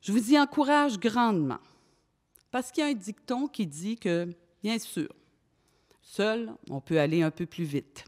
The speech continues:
mais c'est vraiment ensemble qu'il est possible d'aller plus loin, de prendre racine. C'est justement cette phrase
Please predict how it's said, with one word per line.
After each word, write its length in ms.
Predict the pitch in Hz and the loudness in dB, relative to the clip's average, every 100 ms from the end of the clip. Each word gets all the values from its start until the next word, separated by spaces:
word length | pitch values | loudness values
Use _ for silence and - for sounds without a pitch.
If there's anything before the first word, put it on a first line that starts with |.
| _ _ _ _ _ - _ | _ _ _ _ _ -20 _
mais 80 | 151 | -4
c'est 200 | - 185 | 2 2
vraiment 400 | 175 208 254 240 | 2 4 4 4
ensemble 680 | 180 - 175 156 131 123 117 _ _ _ | 0 -2 -2 -2 -2 -8 -12 _ _ _
qu'il 180 | - 160 | -6 0
est 60 | 156 | 2
possible 560 | 170 151 - 220 220 - _ _ | 2 0 -2 -2 -2 -6 _ _
d'aller 300 | 127 151 147 | 0 0 0
plus 260 | - - 165 | -4 -4 -2
loin, 280 | 131 110 107 _ _ _ 139 | -2 -6 -8 _ _ _ -4
de 80 | |
prendre 560 | 143 131 180 190 180 151 | -4 0 4 4 4 0
racine. 600 | 135 131 - - 113 - - _ _ _ _ _ _ - - | -2 -4 -6 -12 -12 -12 -18 _ _ _ _ _ _ -20 -20
C'est 180 | - 233 | -2 0
justement 440 | 233 - 277 269 285 | 0 2 4 4 4
cette 260 | - 240 | 0 -4
phrase 560 | - 202 - - - | -4 -4 -4 -8 -20